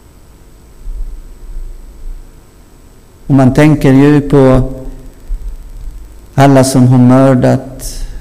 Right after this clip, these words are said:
ja, alla synder vi har, själva har gjort. Och man tänker ju, om man, eh,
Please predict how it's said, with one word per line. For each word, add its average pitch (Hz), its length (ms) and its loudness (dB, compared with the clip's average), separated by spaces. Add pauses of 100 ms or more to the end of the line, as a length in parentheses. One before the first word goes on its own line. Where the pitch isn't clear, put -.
(600)
ja, 139 220 2
alla 139 300 2
synder 131 500 2
vi 120 180 2
har, 127 240 0
själva 127 480 0
har 127 180 0
gjort. 120 600 -2 (2000)
Och 123 80 0
man 123 180 4
tänker 151 380 2
ju, 143 400 4
om 127 140 4
man, 123 340 4
eh, 123 480 0